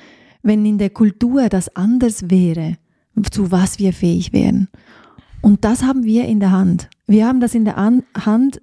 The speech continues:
und das fängt oftmals an, das ist auch ein Teil von dem Coaching, das ich mache. Oftmals, wenn wir in einer Situation sind, in der wir die Chance haben, die Kultur zu gestalten,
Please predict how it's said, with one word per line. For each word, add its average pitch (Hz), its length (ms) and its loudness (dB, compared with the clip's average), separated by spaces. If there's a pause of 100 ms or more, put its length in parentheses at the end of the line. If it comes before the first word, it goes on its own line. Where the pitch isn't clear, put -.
(120)
und 208 220 0
das - 180 -2
fängt 233 300 -2
oftmals 226 440 -2
an, 208 140 0
das 220 120 -2
ist - 120 -8
auch 208 140 0
ein 214 120 2
Teil 202 260 -2
von 214 160 0
dem 190 200 0
Coaching, 220 380 0
das 202 140 -2
ich 190 120 -10
mache. 214 280 0 (540)
Oftmals, 254 520 -2
wenn 214 260 0
wir 220 260 -2
in 226 120 2
einer 202 200 2
Situation 208 680 0
sind, 196 400 -2 (300)
in 214 160 4
der 214 180 0
wir 233 100 -2
die 214 140 -2
Chance 226 640 0
haben, 202 200 2
die 190 100 -4
Kultur 220 480 0
zu 196 140 -6
gestalten, 196 580 0